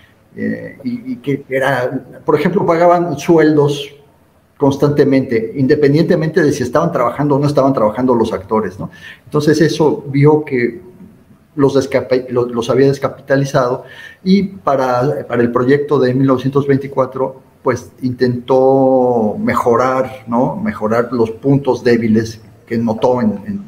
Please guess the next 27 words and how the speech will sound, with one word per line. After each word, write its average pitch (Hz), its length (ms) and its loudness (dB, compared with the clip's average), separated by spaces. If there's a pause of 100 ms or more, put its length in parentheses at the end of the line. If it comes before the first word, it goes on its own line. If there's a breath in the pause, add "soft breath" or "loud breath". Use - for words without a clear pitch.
su 113 160 0
experiencia 117 720 0
previa. 110 380 4 (560 loud breath)
Pero, 156 540 2
el, 139 520 -2
se-, 151 300 -4
eh, 127 240 -2
pero 120 480 2
desgraciadamente 147 680 2
su 135 120 0
amigo 139 280 2
no 139 100 2
llegó 131 220 4
a 131 40 2
secretario 131 540 -2
de 131 60 4
Educación 127 500 0
y 127 40 0
entonces 117 420 -6
el, 107 260 2
al 117 160 2
otro 123 260 2
no 117 140 2
le 113 80 -2
interesó. 113 560 -4 (640)
Entonces, 214 360 0
bueno, 180 300 2